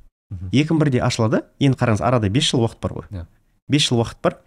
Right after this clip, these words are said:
Speaker 2: Ал мұнай өнімі жағынан соңғы он жылда ұқсас. Екеуінің
Speaker 1: Мұны сұрақ-
Speaker 2: нәтижесі екі түрлі. Көріп отырсыз ба? Тоқсан алтыдан келеді де, екі мың жиырма үшінші жылы.
Speaker 1: Мгм.
Speaker 2: Қанша жыл өтті? Отыз жыл өткен жоқ қой.
Speaker 1: Мгм.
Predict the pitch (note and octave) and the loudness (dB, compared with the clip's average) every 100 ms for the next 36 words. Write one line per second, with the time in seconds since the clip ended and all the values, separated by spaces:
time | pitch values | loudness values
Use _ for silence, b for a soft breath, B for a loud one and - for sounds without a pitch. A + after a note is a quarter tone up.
0 | b b _ _ _ - A2+ A2 G#2 C3 | b b _ _ _ -2 0 2 2 4
1 | D3+ B2 - A#2+ C#3 C3+ A2+ A2+ G#3 A#3 | 4 2 2 4 6 6 4 2 0 -2
2 | b b - D3+ A#2 B2 A#2+ B2 - - | b b 0 2 4 4 2 0 -4 -4
3 | B2 - - - _ _ _ _ _ _ | -4 -4 -10 -20 _ _ _ _ _ _
4 | _ _ - C3+ D#3 D3+ F3+ C#3+ C#3+ A2 | _ _ 0 2 4 4 4 4 2 2
5 | D#3+ E3 G#3+ F3 - F#2+ F2+ F#2 _ _ | 2 2 4 2 0 -2 -2 -6 _ _
6 | _ - D#3 D#3 - G#3+ B B - E3 | _ 0 0 0 -2 -6 B B -6 -2
7 | F3+ E3+ E3 D#3 D3+ D3 C3+ G#2+ C3 D3+ | 0 0 0 0 0 0 -2 0 0 2
8 | C#3 A#2 C#3 D3 C#3 - C3 B2+ G#2 F2 | 2 2 2 2 2 2 0 2 0 -2
9 | b b - G#2 D#3 C#3+ A2+ - G#2+ C3+ | b b -6 -2 0 2 0 0 -2 -2
10 | - D3+ C#3 G#3 B3 - G2 G2+ _ b | 2 2 2 0 -2 -2 -6 -6 _ b
11 | b - | b -14